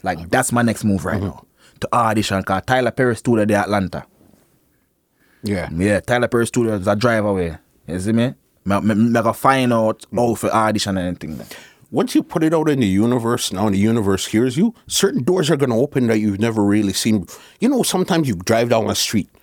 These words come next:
Speaker 2: and there's a sign you've never seen this sign before.
Speaker 1: Mm.
Speaker 2: And just one day you just look to your left and the sign is sitting there.
Speaker 1: Right.
Speaker 2: That's what's gonna happen now, you know,
Speaker 1: Yeah.
Speaker 2: now that you put it out in the universe that this is what you wanna do.
Speaker 1: Right.
Speaker 2: You know what
Speaker 1: Yeah.
Speaker 2: I mean? 'Cause I know you also had a,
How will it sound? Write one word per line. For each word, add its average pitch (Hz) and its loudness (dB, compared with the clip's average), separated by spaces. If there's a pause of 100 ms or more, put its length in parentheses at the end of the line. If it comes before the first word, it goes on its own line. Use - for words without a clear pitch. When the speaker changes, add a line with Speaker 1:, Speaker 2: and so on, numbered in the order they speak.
(320)
Speaker 2:
and 139 2
there's 135 2
a 123 -2
sign 135 0
you've 82 -4
never 131 2
seen 131 0
this 123 2
sign 131 0
before. 156 -2
Speaker 1:
Mm. 190 -10
Speaker 2:
And 240 2
just - -2
one 254 0
day 254 2
you 226 2
just 214 -2
look 147 -2
to 180 0
your 147 2
left 135 0
and 127 -2
the 117 -2
sign 147 -2
is 127 0
sitting - 0
there. 254 0 (100)
Speaker 1:
Right. 170 -6
Speaker 2:
That's - -2
what's - -2
gonna 147 0
happen 175 -2
now, 185 0
you 147 2
know, 104 0
Speaker 1:
Yeah. 95 0
Speaker 2:
now 156 2
that 196 0
you 131 0
put - -2
it 110 2
out 95 2
in 92 0
the 90 -2
universe 85 -2
that - -8
this - -6
is 73 -10
what 76 -8
you 80 -8
wanna 71 -6
do. - -12
Speaker 1:
Right. - -14 (140)
Speaker 2:
You 90 -4
know 92 -2
what 98 0
Speaker 1:
Yeah. 98 0
Speaker 2:
I 107 2
mean? 254 -2 (840)
'Cause - -2
I 151 0
know 180 0
you 151 2
also 131 -4
had 117 -4
a, 85 -2